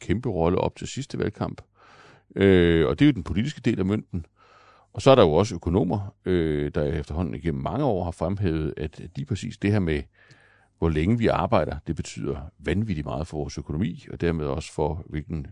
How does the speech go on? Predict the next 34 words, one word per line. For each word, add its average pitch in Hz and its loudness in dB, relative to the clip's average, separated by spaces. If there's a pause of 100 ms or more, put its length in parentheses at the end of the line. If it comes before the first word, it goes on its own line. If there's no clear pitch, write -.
velfærd 78 -6
vi 55 -12
har - -12
råd 55 -10
til. 73 -12 (880)
Nu 135 10
er 170 12
vi 185 10
det 170 4
så 160 8
igen, 139 6 (180)
øh, 98 4
for 101 -2
der 117 6
er 120 8
en 113 0 (260)
pensionskommission, - 0 (120)
som 82 -4
har 85 2
siddet 92 -2
og 101 -4
kigget 87 -8
de 104 0
her 101 2
ting - 0 (600)
meget, 113 6
meget 98 4
grundigt 123 2
igennem 104 2
over 80 -2
en, 71 -6
en 62 -10
længere 85 -4
periode. 90 0